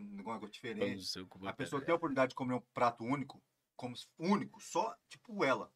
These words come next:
Speaker 2: Então, na verdade que não, né? É, cê, não, isso não tem no cardápio, não tem no nosso cardápio. Um bagulho que, que eu vou. Mas antes tinha al-, algo parecido.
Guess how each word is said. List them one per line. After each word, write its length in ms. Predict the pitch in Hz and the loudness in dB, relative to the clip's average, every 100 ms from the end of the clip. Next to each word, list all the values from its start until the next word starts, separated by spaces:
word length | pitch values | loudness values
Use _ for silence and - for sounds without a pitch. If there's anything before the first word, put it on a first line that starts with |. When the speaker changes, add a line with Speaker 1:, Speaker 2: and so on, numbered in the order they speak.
| _ _ _ - _ | _ _ _ -20 _
Speaker 2:
Então, 360 | 214 214 143 131 | -2 10 12 12
na 80 | 135 | 10
verdade 420 | 156 180 208 - | 12 12 12 8
que 100 | 370 | 8
não, 400 | 247 139 131 113 | 8 10 10 8
né? 260 | 113 120 131 - | 4 0 -2 -8
É, 400 | 92 104 95 92 | -2 0 0 -4
cê, 200 | - 113 110 - - | -4 -4 -2 0 2
não, 80 | 165 | 2
isso 400 | 185 170 165 202 | 2 0 0 2
não 100 | 214 | 6
tem 140 | 202 | 6
no 80 | 202 | 8
cardápio, 440 | 220 247 139 120 104 | 8 8 8 6 2
não 120 | 104 | 0
tem 160 | 117 | 4
no 80 | 123 | 6
nosso 220 | 135 135 | 6 4
cardápio. 580 | - 175 147 104 104 90 - - | 4 4 4 -2 -4 -10 -12 -18
Um 160 | 76 95 | -10 -2
bagulho 380 | 98 98 104 110 | 0 0 -4 -6
que, 300 | - 113 101 | -2 -2 -2
que 340 | - 98 85 - _ _ _ _ _ _ _ _ _ - - | -6 -6 -6 -14 _ _ _ _ _ _ _ _ _ -20 -10
eu 120 | 95 | -8
vou. 360 | 92 98 87 - - - _ _ _ _ - | -2 0 -2 -10 -20 -20 _ _ _ _ -8
Mas 560 | 107 117 151 180 - - _ _ - | 2 10 10 10 6 0 _ _ 4
antes 400 | 165 202 220 - | 8 10 10 10
tinha 440 | - 220 196 175 _ - - | 10 8 6 2 _ -14 4
al-, 200 | 151 165 | 8 10
algo 260 | 151 151 156 | 12 10 12
parecido. 640 | 160 165 - 117 95 92 | 12 12 10 6 2 -8